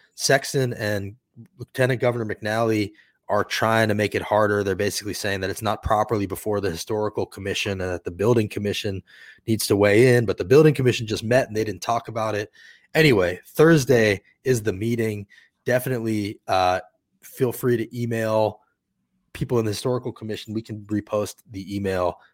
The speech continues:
uh, but it, it's gonna be a pretty big vote. And I'm actually gonna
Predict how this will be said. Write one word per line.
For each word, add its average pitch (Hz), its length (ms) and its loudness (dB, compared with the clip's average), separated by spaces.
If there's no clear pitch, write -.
uh, 90 500 4
but 95 500 -2
it, 104 120 -2
it's 98 220 -4
gonna 120 160 0
be 107 140 2
a 95 40 -2
pretty 117 240 0
big 98 200 -2
vote. 104 400 2
And 95 180 -2
I'm 120 120 4
actually 123 300 4
gonna 95 260 2